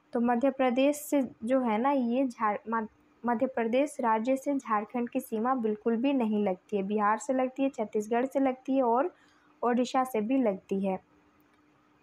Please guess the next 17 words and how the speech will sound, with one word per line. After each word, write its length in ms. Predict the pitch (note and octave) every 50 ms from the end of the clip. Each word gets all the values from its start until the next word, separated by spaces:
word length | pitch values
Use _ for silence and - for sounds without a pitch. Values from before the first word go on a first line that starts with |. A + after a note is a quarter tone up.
| _ - B3
एक्सप्लेनेशन 640 | A#3 - - - C#4+ C4+ C4+ C4+ C4+ C4+ - D4+ D4+
में 180 | D4 D4+ C#4+
क्या 140 | C#4+ C#4+ C4+
है 140 | C#4 C#4+ C#4
देख 220 | B3+ B3+ B3+ B3+
लेते 260 | C4 C4 B3+ - C#4
हैं। 120 | C4+ C4 B3
बिहार, 360 | B3 A#3+ A#3+ A#3 A3 A3+ B3
ओडिशा, 500 | - - A#3+ A#3+ A3+ A#3+ A3+ - A3+ A#3
पश्चिम 420 | A#3 - A#3+ A#3 - - C4+ C4+
बंगाल, 400 | C#4 C4 B3+ A#3+ A#3+ A#3 A#3 B3
छत्तीसगढ़ 640 | B3+ - B3+ A#3 - - A#3+ A3+ A3+ A3+ A#3 A#3+ B3+
और 180 | - - A#3 A3
उत्तर 300 | - A#3 A#3 - C#4 C#4
प्रदेश 560 | C#4 - A#3+ A3+ A#3+ A#3 A#3 C4 C4+ - - -
झारखंड 520 | A3+ A#3 A3 G#3+ G#3 - B3 A#3 A#3 A#3
का 180 | - C4 D4